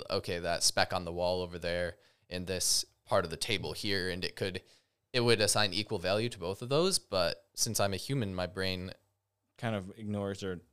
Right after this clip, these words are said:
Speaker 1: it has, like,
Speaker 2: disregards it a little
Speaker 1: it
Speaker 2: bit.
Speaker 1: has a very specific focus, like,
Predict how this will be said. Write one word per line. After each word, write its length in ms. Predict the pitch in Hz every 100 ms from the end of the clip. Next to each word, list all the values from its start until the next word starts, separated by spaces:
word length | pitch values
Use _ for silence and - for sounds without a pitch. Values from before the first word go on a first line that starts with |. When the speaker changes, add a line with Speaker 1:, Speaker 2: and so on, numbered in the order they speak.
| _ -
Speaker 1:
it 100 | 101
has, 320 | 117 113 120
like, 340 | 107 98 98
Speaker 2:
disregards 80 | -
it 140 | 92
a 40 | 71
little 220 | 95 95
Speaker 1:
it 180 | 104 - -
Speaker 2:
bit. 80 | -
Speaker 1:
has 240 | - 113
a 60 | 101
very 240 | 101 113
specific 720 | 95 - - 104 - 113 139 -
focus, 600 | - 143 151 160 - -
like, 280 | 87 82